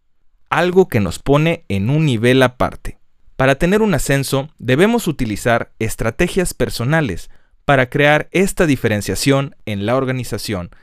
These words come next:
y así ser identificados como talento clave. Uno de los pilares de la diferenciación radical es la comunicación, y más específicamente, la comunicación con tu supervisor.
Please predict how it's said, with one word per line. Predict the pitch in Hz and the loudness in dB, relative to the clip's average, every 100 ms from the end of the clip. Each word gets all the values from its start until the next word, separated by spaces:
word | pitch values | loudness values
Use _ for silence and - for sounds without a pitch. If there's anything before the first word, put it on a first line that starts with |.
| _ | _
y | - 127 | -4 -2
así | 113 - 185 190 - | -2 -4 -4 -6 -12
ser | - - 175 190 | -12 -4 -2 0
identificados | 147 117 107 98 - 123 135 147 | -2 -4 -8 -8 -2 0 0 -4
como | - 104 76 | -8 -10 -10
talento | - 82 113 123 123 117 | -12 -8 -4 -4 -6 -6
clave. | - 101 80 80 - _ | -4 -4 -6 -14 -20 _
Uno | 196 233 226 | -2 0 4
de | 175 | 4
los | 120 | 2
pilares | - 107 113 131 143 | -2 2 2 2 2
de | 127 | 0
la | 101 | 0
diferenciación | 95 - 95 95 92 92 - 151 156 | -2 -4 -4 -4 -4 -6 -2 -2 0
radical | 135 110 - 131 - - - | 0 -2 0 0 -2 -8 -6
es | 165 165 | -4 -2
la | 165 - | -4 -4
comunicación, | 117 110 98 - - 104 90 - - - | -6 -6 -6 -8 -4 -4 -4 -8 -16 -6
y | 117 | -2
más | 98 120 151 | 0 2 0
específicamente, | - 104 - 120 117 92 110 127 156 160 - | 0 -2 0 -2 0 0 0 0 0 -2 -4
la | 101 | -6
comunicación | - 123 135 143 143 139 151 156 | -2 -2 0 0 0 0 0 -2
con | 156 101 95 | -4 -6 -4
tu | - 170 | -2 -2
supervisor. | 165 - 143 139 - 90 - | -2 0 0 0 -4 -6 -8